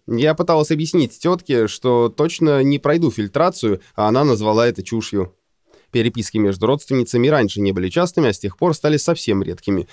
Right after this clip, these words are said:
и, как описывает Катерина, сухими. Несколько раз Алена предлагала ей сохранить дом,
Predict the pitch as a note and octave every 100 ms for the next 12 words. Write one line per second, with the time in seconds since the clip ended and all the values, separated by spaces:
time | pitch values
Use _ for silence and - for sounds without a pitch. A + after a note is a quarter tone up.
0 | - - G2+ G2 G2+ G2 - G2 - F#2+
1 | A2+ D3 C3+ - D#3 - G2 - - -
2 | - B2 - A2 A#2 C#3+ C3+ A2+ C3 A2
3 | G#2+ G#2 B2 A#2 G#2+ G#2+ A2+ C3 G#2+ F2+
4 | F2+ C3 E3